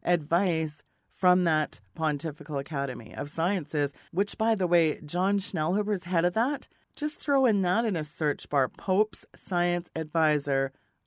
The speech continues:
Depopulationist. Yeah, he told a crowd in New York, and I actually document this in my book,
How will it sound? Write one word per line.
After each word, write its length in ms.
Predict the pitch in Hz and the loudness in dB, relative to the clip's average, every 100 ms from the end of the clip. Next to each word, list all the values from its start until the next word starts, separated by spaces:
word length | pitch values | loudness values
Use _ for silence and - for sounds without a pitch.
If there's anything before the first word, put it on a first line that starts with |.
| 131 | -14
Depopulationist. 1600 | 147 185 180 180 - - 165 165 - 147 135 139 - 135 104 - | -2 0 2 -2 -6 -6 -4 -4 -4 -4 -2 -2 -4 -8 -10 -8
Yeah, 280 | 170 208 185 - _ _ | -2 -2 -2 -8 _ _
he 160 | _ 175 | _ 0
told 240 | 190 180 | 4 6
a 40 | 170 | 4
crowd 300 | - 175 165 | 2 4 4
in 160 | 160 | 2
New 100 | 160 | 2
York, 320 | 156 165 170 | 2 4 2
and 80 | 175 | 2
I 100 | 160 | 0
actually 400 | 151 190 226 190 | 2 0 0 -6
document 580 | 156 147 165 196 165 110 | 0 2 2 0 -4 -4
this 180 | 147 - | -6 -4
in 80 | 147 | -4
my 120 | 139 | -4
book, 420 | 143 156 147 - | 0 2 2 -2